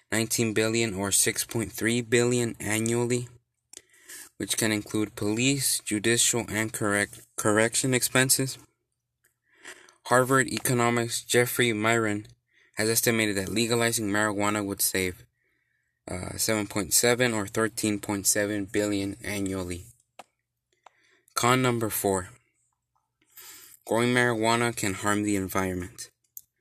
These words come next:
Cultivation of marijuana can result in deforestation, soil erosion, and river diversions. Cannabis plants require nearly double the amount of water,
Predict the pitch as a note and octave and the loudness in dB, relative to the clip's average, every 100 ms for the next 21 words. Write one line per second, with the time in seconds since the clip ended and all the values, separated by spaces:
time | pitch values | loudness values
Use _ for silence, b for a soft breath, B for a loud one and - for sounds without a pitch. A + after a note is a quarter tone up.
0 | b b b b b - - A#2 C3 B2 | b b b b b -16 -8 -4 0 2
1 | B2+ - A#2 G#2 G#2+ A2 G2+ A2 A#2 G#2+ | 2 2 0 2 2 2 0 0 0 -4
2 | - F#2+ F#2 G2 G2 G2 F#2+ F#2 G#2+ - | -6 -4 -4 -4 -4 -4 -4 -4 -4 -2
3 | A2+ G#2 - G#2 G2+ - G#2 - _ - | -2 -2 -2 -2 -2 -4 -6 -10 _ -20
4 | - - - G#2+ G#2+ A2 G2 G#2+ G#2+ G#2+ | -20 -8 -2 2 2 2 2 2 4 2
5 | G#2+ F#2+ - G#2+ G#2+ G#2 F#2+ G2 F#2+ F#2 | 0 -4 0 0 2 0 0 -2 0 0
6 | F#2+ F#2+ G2 G2 - - - B B B | 0 -2 -6 -14 -18 -20 -20 B B B
7 | B B B B B - A2 B2+ C3 C3+ | B B B B B 0 2 4 2 0
8 | - C3 B2+ B2+ - - A2+ A2 - A2+ | 0 2 2 2 0 0 0 0 4 6
9 | A2 G#2 G#2 G2+ G2 F#2 A2 A2 A#2+ A#2 | 6 4 2 2 0 0 2 2 2 0
10 | A2 G2 G#2 G2 F#2+ G2 G#2 A#2 A2+ | 0 0 -2 -4 -6 -4 -2 -2 -6